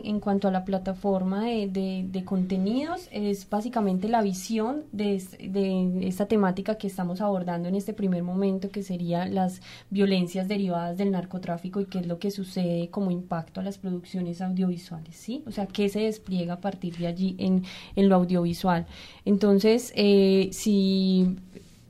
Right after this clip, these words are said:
quiere conocer más del proyecto, pues allí está la página web, sin embargo, está también el contacto de los correos, y allí pues po-, podemos, digamos, uno, o, o que, o que nosotros le podamos brindar también como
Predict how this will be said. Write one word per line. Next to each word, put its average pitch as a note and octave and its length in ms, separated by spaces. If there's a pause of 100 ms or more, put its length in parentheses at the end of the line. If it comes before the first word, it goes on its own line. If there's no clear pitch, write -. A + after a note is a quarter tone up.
(120)
quiere G#3 280
conocer B3+ 320
más G3 180
del A#3 140
proyecto, A3 420
pues A#3 160
allí G3+ 200
está F#3+ 180
la G#3 160
página A#3+ 320
web, G#3+ 260
sin G3 220
embargo, F3+ 400
está G#3 220
también G#3+ 360
el G#3 140
contacto F3+ 640
de G#3 100
los G#3+ 200
correos, F#3+ 680 (520)
y A#3 160
allí F#3 240
pues F#3 240
po-, G#3 260
podemos, F#3 580
digamos, E3+ 520
uno, A#3 420 (380)
o, F#3+ 580
o F#3 160
que, F#3 300
o F#3 80
que G3 100
nosotros F#3 400
le C#4 80
podamos A3+ 420
brindar A3 600
también B3+ 520
como B3+ 440